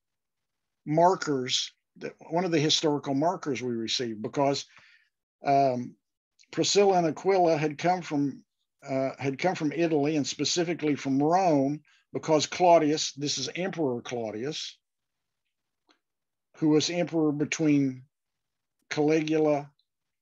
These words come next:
and Nero, um, and he had, he had commanded all the Jews to leave Rome. The Ge-, the, the Roman historian Cent-, um, um,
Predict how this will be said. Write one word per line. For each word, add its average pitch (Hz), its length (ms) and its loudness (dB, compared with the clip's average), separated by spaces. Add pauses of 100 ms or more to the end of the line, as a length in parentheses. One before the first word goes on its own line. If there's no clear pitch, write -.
(140)
and 131 380 -4
Nero, 147 680 0 (2000)
um, 135 420 4 (140)
and 143 140 0
he 151 120 2
had, 135 180 0
he 143 360 -4
had 139 240 0 (160)
commanded 160 520 0
all 156 180 4
the 151 100 0
Jews 147 380 0
to 147 100 -6
leave 143 280 -2
Rome. 156 480 -2 (960)
The 139 80 -4
Ge-, 135 220 -8 (160)
the, 151 220 0 (300)
the 143 160 -2
Roman 170 720 0
historian 156 760 0 (140)
Cent-, 147 360 -2 (240)
um, 123 420 0 (2500)
um, 120 460 -2